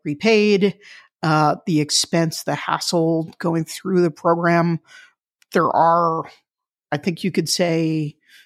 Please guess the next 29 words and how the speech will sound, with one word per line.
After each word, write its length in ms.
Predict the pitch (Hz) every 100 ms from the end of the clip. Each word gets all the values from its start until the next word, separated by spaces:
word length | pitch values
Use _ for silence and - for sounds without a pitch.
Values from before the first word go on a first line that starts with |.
| _ -
improvements 640 | 170 - 190 185 214 -
that 180 | 156 165
could 200 | 202 165
be 120 | 180
made 280 | 160 170 170
to 100 | 170
those 220 | 165 160
programs. 680 | - 156 170 214 233 214 -
And 300 | 175 175 -
some 540 | - - 180 208 214 - -
companies 420 | 226 220 170 147
may 180 | 160 180
not 240 | 180 175
be 200 | 185 156
able 420 | 180 175 151 147 _ - - - _
to 720 | - 185 165 160 160 156 147 - -
keep 260 | - 190 165
at 200 | 175 185
it 120 | 151
while 180 | 160 165
they 140 | 170
wait 380 | 151 170 165 -
for 520 | - 156 156 147 147
the 80 | -
government 500 | 156 151 165 160 147
to 140 | - 147
<laughs> 80 | -
return 380 | - - -
their 180 | 190 -